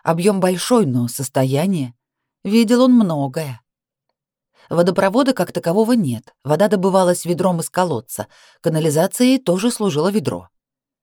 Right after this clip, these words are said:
Собственно, кухня мало была похожа на помещение, где готовят еду. О чистоте и порядке здесь забыли давно. Но это же мелочь,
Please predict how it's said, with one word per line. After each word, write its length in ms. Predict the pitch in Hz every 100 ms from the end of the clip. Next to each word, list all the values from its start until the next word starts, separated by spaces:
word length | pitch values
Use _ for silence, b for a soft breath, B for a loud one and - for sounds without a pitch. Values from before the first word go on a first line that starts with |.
| _ _ _ _ _
Собственно, 640 | - 254 - 226 233 233
кухня 460 | - 302 294 254 254
мало 300 | 233 262 165
была 180 | 135 123
похожа 400 | 131 147 135 131
на 80 |
помещение, 640 | 131 147 147 220 202 156 139
где 200 | 135 139
готовят 400 | 151 147 135 135
еду. 340 | 139 143 98 _ _ _ _ _
О 80 | 175
чистоте 480 | - - 190 220 208
и 40 |
порядке 480 | 185 180 185 - 170
здесь 260 | 139 165
забыли 360 | 143 156 160 147
давно. 420 | 139 143 120 110 - _ _ _ _ _ -
Но 160 | 170 165
это 160 | 156
же 180 | 143 147
мелочь, 540 | 151 226 349 - -